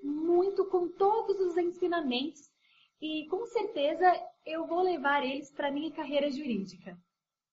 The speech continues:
Agora te convido a entrar mais a fundo na luta pelo direito. À medida que vamos lendo o livro, percebemos o quão atual ele é e que podemos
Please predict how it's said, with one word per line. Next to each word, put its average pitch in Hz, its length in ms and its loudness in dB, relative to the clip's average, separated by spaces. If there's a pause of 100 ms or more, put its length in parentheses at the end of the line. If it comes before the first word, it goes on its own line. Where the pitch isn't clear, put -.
(800)
Agora 262 460 -2
te - 160 -12
convido 294 680 -2 (320)
a 311 180 0
entrar 302 600 0
mais 392 320 -2
a 403 120 0 (140)
fundo 277 320 -4 (220)
na 302 160 2
luta 262 400 0
pelo 240 400 2
direito. 220 500 -4 (600)
À 294 80 0
medida 359 540 4
que 339 80 0
vamos 294 320 0 (260)
lendo 226 800 -2
o 196 80 -6
livro, 180 500 -4 (460)
percebemos 311 1160 0
o 302 80 -8
quão 415 400 -2
atual 294 400 4
ele 294 240 2
é - 200 -2 (460)
e 269 100 -12
que - 120 -4
podemos 294 680 2